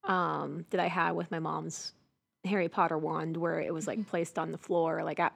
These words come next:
Speaker 1: like, no one was home at the time.
Speaker 2: Mm.
Speaker 1: And when we came back from visiting my dad in the hospital, it was me, Kyle,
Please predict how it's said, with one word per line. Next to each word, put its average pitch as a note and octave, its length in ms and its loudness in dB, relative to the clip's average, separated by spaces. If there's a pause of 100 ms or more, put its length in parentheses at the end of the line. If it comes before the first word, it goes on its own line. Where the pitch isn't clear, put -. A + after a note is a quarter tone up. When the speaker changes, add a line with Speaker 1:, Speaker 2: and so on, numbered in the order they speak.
Speaker 1:
like, F#3+ 160 0
no A#3 160 6
one C4 100 6
was F#3+ 140 0
home F#3+ 200 2
at E3 80 -4
the - 60 -6
time. D#3+ 420 -4
Speaker 2:
Mm. F#3+ 260 2 (300)
Speaker 1:
And F#3 140 2
when F#3+ 100 0
we F#3+ 100 0
came F#3 220 0
back F3 320 4 (200)
from F3 380 0
visiting F3 300 -2
my E3 100 -2
dad F3 200 -2
in E3 40 -6
the E3+ 60 -6
hospital, F3 580 0 (680)
it F3+ 60 0
was F3 180 -2
me, E3+ 300 -4
Kyle, E3 600 -2